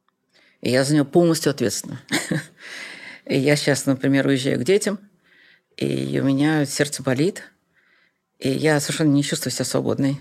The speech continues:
Э, и при этом я не хочу никак, <laughs> чтобы он уходил, да. Для меня это великое счастье. Наша любовь и наша дружба, и вот эти вот моменты. У него же прекрасные мозги. И вот мы с ним когда, ну, расставались,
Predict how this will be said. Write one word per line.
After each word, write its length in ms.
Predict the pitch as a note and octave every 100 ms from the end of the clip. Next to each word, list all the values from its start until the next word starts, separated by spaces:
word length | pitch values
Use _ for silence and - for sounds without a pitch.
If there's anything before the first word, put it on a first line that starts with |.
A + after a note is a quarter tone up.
| -
Э, 160 | C3+ C#3
и 520 | C3+ C#3 C3+ C3 C3+ -
при 140 | E3
этом 240 | E3 E3
я 140 | C3+ C#3
не 60 | C3+
хочу 360 | D3 D3 E3
никак, 440 | D3 C3 C#3+ C3 -
<laughs> 20 |
чтобы 240 | - D3+ D3
он 180 | G3 - - - - - - -
уходил, 420 | B2+ C#3 B2+ A2+
да. 280 | B2+ D3 C3+
Для 120 | C3+
меня 240 | C3 C3+
это 140 | C3+ C3+
великое 480 | C3+ C3+ C#3 C#3 C3+
счастье. 480 | - A#2 - - C#3 - _ _ - - -
Наша 260 | C#3+ C#3+
любовь 400 | B2+ B2+ C#3 D#3
и 220 | - B2 C#3
наша 280 | C3+ -
дружба, 460 | C3+ C#3+ D#3 D3+ C#3+ -
и 100 | D3
вот 200 | C#3+ D3
эти 160 | C#3+
вот 320 | C#3+ C#3 - -
моменты. 580 | - D3+ E3 D#3+ C#3+ D3 _ _ - - _ -
У 60 |
него 180 | D#3 C#3
же 160 | C#3 C#3+
прекрасные 560 | - D3 D3 C#3+ C#3
мозги. 480 | C#3 C#3 C#3+ G3+ D#3 - _ _ - - _ -
И 180 | A#2+ A#2
вот 220 | B2+ -
мы 120 | C#3
с 100 | -
ним 80 | B2+
когда, 400 | B2+ B2+ B2 - - - - -
ну, 240 | - - - _ _ _ -
расставались, 680 | - - C#3+ F#3 E3 -